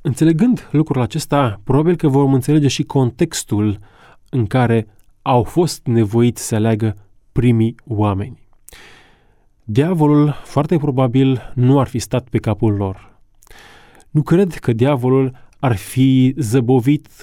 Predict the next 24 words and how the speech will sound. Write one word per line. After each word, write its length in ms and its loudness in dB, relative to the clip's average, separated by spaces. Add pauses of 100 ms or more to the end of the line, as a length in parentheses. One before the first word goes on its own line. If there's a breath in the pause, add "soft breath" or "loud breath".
așa 260 -4
câte 240 -2
o 100 2
oră, 200 0
două 380 0
pe 160 0
zi 440 0
în 140 -6
preajma 440 0
Evei 380 2
sau 200 -10
în 60 -8
preajma 580 -2
lui 320 -4
Adam, 540 -2 (260 soft breath)
încercându-i 500 -2
să-i 220 -2
convingă, 680 0
să-i 340 0
piseze, 960 -2
să-i 420 -2 (200 loud breath)
forțeze 760 0 (320 soft breath)
să 300 -4 (400)
facă 640 -2